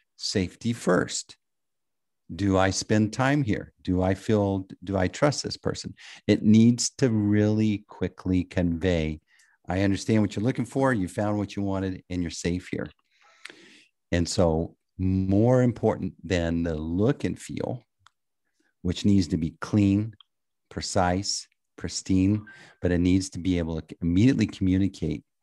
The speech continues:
"You found what you were expecting." And that's way harder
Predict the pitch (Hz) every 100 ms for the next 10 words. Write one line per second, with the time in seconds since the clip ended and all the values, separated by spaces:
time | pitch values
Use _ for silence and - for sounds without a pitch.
0 | _ - 80 - 90 87 90 95 90 -
1 | - 85 82 - 90 87 87 85 80 80
2 | - - - 127 156 - - - _ _
3 | _ _ _ - _ _ _ _ _ -
4 | 87 87 85 82 - 78 87 107 131 120
5 | 139 110 85 98